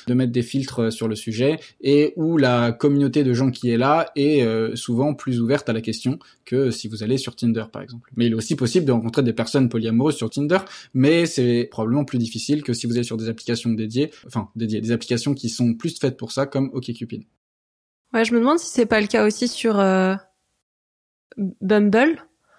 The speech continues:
Speaker 2: Euh, je pense qu'on est, il y en a aucun de nous trois qui est très fort en application, euh, mais c'est vrai qu'il y a quelques années, nous, quand moi j'utilisais, euh,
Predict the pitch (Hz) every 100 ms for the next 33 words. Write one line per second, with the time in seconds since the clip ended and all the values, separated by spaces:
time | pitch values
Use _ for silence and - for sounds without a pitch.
0 | _ _ - 190 190 185 185 180 - 277
1 | - 226 185 180 185 180 202 254 226 208
2 | - 233 190 233 240 - 220 - 240 226
3 | 202 202 214 202 226 226 - 240 226 190
4 | 339 - - - 202 208 220 240 254 247
5 | 247 208 190 226 214 240 226 220 240 226
6 | 190 196 185 - 202 202 202 202 202 196
7 | 196 190 170 170